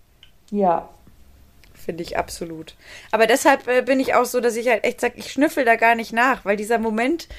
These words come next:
Speaker 2: des sich Überraschenslassens, ich liebe das.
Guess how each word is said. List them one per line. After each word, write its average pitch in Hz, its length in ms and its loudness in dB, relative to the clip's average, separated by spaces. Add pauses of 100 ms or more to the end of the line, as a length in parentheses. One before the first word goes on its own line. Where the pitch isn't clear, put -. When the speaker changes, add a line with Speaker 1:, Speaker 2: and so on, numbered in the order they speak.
(240)
Speaker 2:
des - 160 -2
sich 208 140 -10
Überraschenslassens, 226 1300 -4 (360)
ich - 320 -8
liebe 285 440 -2
das. 160 340 -8